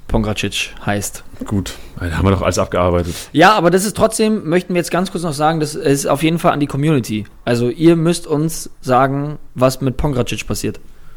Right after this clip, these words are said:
Speaker 2: Lass wir beide machen einfach mal. Todibo und Pongracic, das hilft ja allem. Weißt du, wenn wir,
Speaker 1: Ja, stimmt.
Speaker 2: stell dir vor, wir haben einen, der irgendwie Insights bei Wolfsburg hat, wir haben einen, äh, der bei,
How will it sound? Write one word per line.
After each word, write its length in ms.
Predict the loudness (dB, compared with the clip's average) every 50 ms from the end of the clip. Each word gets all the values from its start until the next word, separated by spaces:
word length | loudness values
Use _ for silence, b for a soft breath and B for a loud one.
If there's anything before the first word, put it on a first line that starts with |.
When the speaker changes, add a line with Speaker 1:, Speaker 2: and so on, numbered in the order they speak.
| b b b b b b b b b 0
Speaker 2:
Lass 160 | 2 2 4
wir 60 | 4 4
beide 260 | 6 6 6 6 6
machen 260 | 4 4 2 0 -2 -4
einfach 200 | -4 -4 -4 -4
mal. 200 | -2 -2 -2 -4
Todibo 460 | -2 -2 -2 -2 -2 -2 2 4 4
und 100 | 4 4
Pongracic, 560 | 4 4 2 4 2 0 -2 0 0 -4 -4 -2
das 160 | -6 -6 0
hilft 240 | 2 2 2 2 0
ja 100 | 0 4
allem. 280 | 4 4 4 4 4
Weißt 180 | 2 2 2 2
du, 60 | 0
wenn 120 | 2 2 4
wir, 120 | 4 4
Speaker 1:
Ja, 120 | 4 2 0
stimmt. 120 | -2 -6
Speaker 2:
stell 180 | 0 2 4 4
dir 80 | 4
vor, 220 | 4 4 2 4 4
wir 100 | 4 2
haben 200 | 2 0 -2 -4
einen, 380 | -4 -2 0 2 2 2 0 b b b b b b 0
der 460 | 2 4 6 6 6 4 2 2 0
irgendwie 280 | 0 2 2 2 0 0
Insights 320 | 0 0 0 0 0 2 2
bei 140 | 0 2
Wolfsburg 400 | 2 0 0 0 -2 -4 -2 2
hat, 160 | 0 0 2 2
wir 80 | 2
haben 100 | 2 2
einen, 440 | 0 0 0 0 2 2 2 0 -2 -4 -4
äh, 260 | -2 0 2 2 2
der 160 | 2 0 2
bei, 340 | 2 2 2 2 2 0 -2